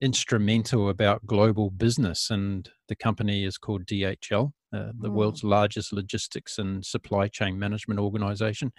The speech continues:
Speaker 2: Mm.
Speaker 1: And it was through that career path that I was given the opportunity by working hard and getting promoted into different positions within the company that I was able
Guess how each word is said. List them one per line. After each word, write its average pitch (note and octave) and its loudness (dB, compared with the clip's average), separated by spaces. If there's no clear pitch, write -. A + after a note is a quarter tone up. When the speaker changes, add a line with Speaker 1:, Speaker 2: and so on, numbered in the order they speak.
Speaker 2:
Mm. F#3+ -6
Speaker 1:
And C3+ 8
it D3+ 8
was D#3 8
through A3 12
that D#3 10
career C#3+ 10
path A2+ 6
that A2 6
I A2 8
was A2 2
given C3 8
the A2 8
opportunity G#2+ 2
by G#2 6
working B2 6
hard A2 6
and G#2+ -2
getting A#2 2
promoted G#2+ 4
into F#2+ -2
different G#2 -4
positions G2+ -4
within G2+ -2
the G2 -4
company G2 -2
that G2+ 2
I G2+ 6
was G2+ 2
able G#2 4